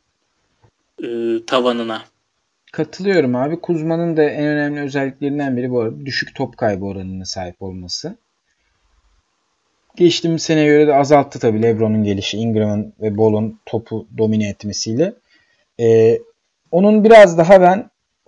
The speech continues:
Speaker 2: e, nasıl diyeyim, savunma istatistiklerine katkı, katkı yapan ve, e, sayı atmasından çok üçlük sayılarını arttırmasını bekliyordum. Yani iki nokta birdi geçen sene, bu sene bir nokta yediye düştü.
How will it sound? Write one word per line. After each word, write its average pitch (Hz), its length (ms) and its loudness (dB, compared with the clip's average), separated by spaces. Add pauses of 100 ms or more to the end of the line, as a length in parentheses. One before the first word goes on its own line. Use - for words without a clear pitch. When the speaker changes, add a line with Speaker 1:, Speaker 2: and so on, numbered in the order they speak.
(140)
Speaker 2:
e, 139 500 0 (800)
nasıl 147 320 -4
diyeyim, 131 240 -4 (280)
savunma 160 540 2
istatistiklerine 151 600 -2
katkı, 165 480 -2
katkı 170 360 0
yapan 190 420 -2 (360)
ve, 214 400 2
e, 151 300 4 (320)
sayı 185 420 4
atmasından 220 640 0
çok 220 160 -8
üçlük - 360 -6
sayılarını 180 420 0
arttırmasını 160 640 -4
bekliyordum. 101 440 -4
Yani 95 100 -12
iki 185 220 -6
nokta 165 340 -2
birdi 185 220 -2
geçen 117 300 -4
sene, 214 220 -10
bu 185 60 -12
sene 208 200 -6
bir 190 140 -4
nokta 180 260 -4
yediye 175 300 2
düştü. - 360 -10